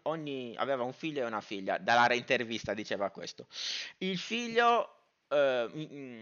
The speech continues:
mm, apprendeva in un determinato modo e la figlia in-, eh, in-, a-, apprendeva in un determinato altro modo. Quindi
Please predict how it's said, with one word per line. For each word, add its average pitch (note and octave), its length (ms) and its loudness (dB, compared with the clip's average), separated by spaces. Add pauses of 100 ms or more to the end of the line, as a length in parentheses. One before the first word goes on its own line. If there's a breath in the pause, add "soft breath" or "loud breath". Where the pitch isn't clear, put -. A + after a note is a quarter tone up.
mm, - 20 -16 (140)
apprendeva D3+ 920 4
in C3 120 -6
un C3 60 -6
determinato B2+ 680 -2
modo C#3+ 480 -2
e A#2 100 4
la C#3 140 4
figlia B2 580 -2 (100)
in-, G#2 280 -12
eh, A2+ 180 -8
in-, A#2 160 -12
a-, - 160 -4
apprendeva A2+ 520 -2
in G#2 100 0
un G#2 100 -8
determinato G2 760 -8
altro G#2 320 -4
modo. F#2+ 400 -6 (460 soft breath)
Quindi E3 580 0